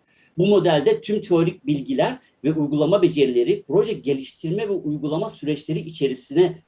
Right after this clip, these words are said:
yedirilmiştir. Yani öğrenciler, e,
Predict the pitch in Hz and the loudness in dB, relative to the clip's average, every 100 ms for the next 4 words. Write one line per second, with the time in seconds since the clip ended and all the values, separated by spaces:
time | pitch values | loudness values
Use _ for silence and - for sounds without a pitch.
0 | - 135 131 117 101 98 - 120 139 127 | -4 -2 0 -2 -4 -10 -10 -4 -2 -2
1 | - 151 151 147 120 117 156 - - 113 | 0 0 2 0 -2 -4 -4 -4 -6 -4
2 | 110 | -4